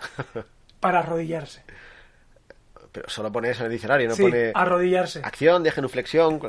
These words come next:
Speaker 1: No, arrodillarse.
Speaker 2: Ah.
Speaker 1: No podía haber dicho eso.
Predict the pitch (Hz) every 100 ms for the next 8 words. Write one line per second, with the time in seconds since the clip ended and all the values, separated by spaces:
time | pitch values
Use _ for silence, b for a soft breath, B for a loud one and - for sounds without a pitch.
0 | - - 254 240 - _ 214 214 208 202
1 | 208 202 - 170 - - 104 - b 220
2 | 247 277 240 208 233 240 247 180